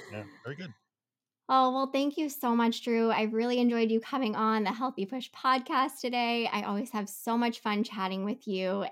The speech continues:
Speaker 2: and I'd love for you to let my listeners know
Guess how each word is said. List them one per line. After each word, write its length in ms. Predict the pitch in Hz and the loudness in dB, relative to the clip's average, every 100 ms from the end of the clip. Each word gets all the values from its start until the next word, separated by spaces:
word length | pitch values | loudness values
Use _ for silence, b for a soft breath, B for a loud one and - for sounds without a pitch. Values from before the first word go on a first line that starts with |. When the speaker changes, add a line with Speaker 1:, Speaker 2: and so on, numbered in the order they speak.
| 202 | -2
Speaker 2:
and 280 | 196 190 | -2 -2
I'd 200 | - 208 | -2 -2
love 200 | 214 226 - | 0 0 0
for 60 | |
you 240 | 240 220 208 - | 0 4 2 0
to 80 | 214 | -6
let 300 | 185 190 190 | 0 0 0
my 100 | 190 | -4
listeners 460 | 190 - 202 196 | -4 -4 -6 -4
know 420 | 214 226 233 233 | 0 4 6 4